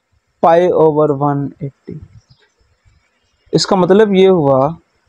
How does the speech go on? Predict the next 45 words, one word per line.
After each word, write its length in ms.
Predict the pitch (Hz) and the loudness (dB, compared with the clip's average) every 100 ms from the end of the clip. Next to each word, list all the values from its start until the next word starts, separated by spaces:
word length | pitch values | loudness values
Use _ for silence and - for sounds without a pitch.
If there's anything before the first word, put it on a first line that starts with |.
| _ _ | _ _
कि 80 | - - | -10 -2
अगर 260 | 175 185 | 0 2
उसने 420 | 214 220 214 202 165 | 2 0 0 0 2
angle 340 | 160 175 185 | 0 2 2
हमें 300 | 180 180 165 | 2 0 0
degree 340 | 147 139 160 | 0 2 2
में 220 | 196 185 143 | 2 2 2
दिया 240 | 147 165 | 2 2
हुआ 320 | 180 160 143 | 0 0 0
है 280 | 135 139 156 - _ - _ _ _ - | 0 0 -2 -8 _ -20 _ _ _ -2
और 200 | 156 190 | 2 2
उसको 400 | 202 196 - 202 | 2 0 0 -2
हमने 280 | 185 180 180 | 0 0 0
रेडियन 240 | 160 160 | 0 2
में 120 | 185 175 | 0 -2
change 340 | - 156 170 | 0 -2 -2
करना 280 | - 147 151 | -2 0 0
है, 60 | |
तो 100 | 151 | 0
हमने 200 | 160 160 | -2 -2
pi 320 | 160 - 151 160 | -2 0 2 2
by 220 | 156 151 | 0 -2
one 80 | 151 | -4
एटी 140 | 151 156 | -6 -8
के 100 | - | -8
साथ 120 | 143 | -8
उसको 240 | - 143 | -6 -6
multiply 480 | 131 127 - - 117 | -4 -6 -8 -10 -10
करवा 300 | - 127 117 | -8 -8 -6
देना 220 | - 123 | -6 -8
है। 280 | - - - - - - 147 | -10 -12 -14 -14 -20 -2 0
यहाँ 300 | 160 180 208 | 2 2 0
से 160 | - 226 | 0 0
एक 120 | 220 | 2
और 140 | 202 | 0
मैं 120 | 202 | 0
value 200 | 202 190 | 0 0
ढूंढने 240 | 185 185 151 | 0 0 2
लगा 240 | 156 143 | 2 0
हूँ, 220 | 143 139 160 _ _ _ _ _ _ 175 | -2 -2 -6 _ _ _ _ _ _ 0
three 200 | 196 214 | 2 2
sixty 720 | - 190 - - 208 208 202 - | 0 -2 -4 -2 2 2 0 0
over 380 | 180 185 202 196 - | 2 2 0 0 -2
two 200 | 202 214 | -2 0
pi 500 | 196 139 135 139 160 | 0 0 2 0 -2